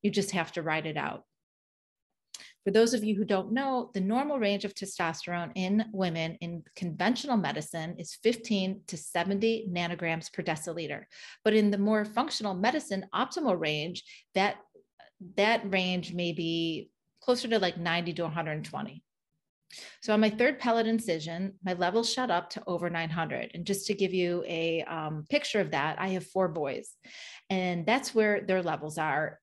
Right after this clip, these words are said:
as, you know, young adults. So I was definitely not like them. I felt agitated, moody, hungrier than usual, had trouble sleeping, and more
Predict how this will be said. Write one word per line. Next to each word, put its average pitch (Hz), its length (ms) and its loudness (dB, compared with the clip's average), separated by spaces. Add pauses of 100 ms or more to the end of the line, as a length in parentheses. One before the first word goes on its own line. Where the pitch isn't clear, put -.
as, 160 600 -2 (160)
you 175 80 -8
know, 156 260 -6 (460)
young 190 200 6
adults. - 540 -4 (120)
So - 140 -4
I 185 120 6
was 175 200 0
definitely 226 720 2
not 170 300 -2
like 165 240 -2
them. 131 400 -6 (1400)
I 175 40 -8
felt 185 340 2
agitated, 180 760 2 (100)
moody, 185 680 4
hungrier 202 460 2
than 190 180 0
usual, 170 640 -4
had 175 260 0
trouble 190 320 2
sleeping, 185 640 0
and 175 160 -2
more 175 340 0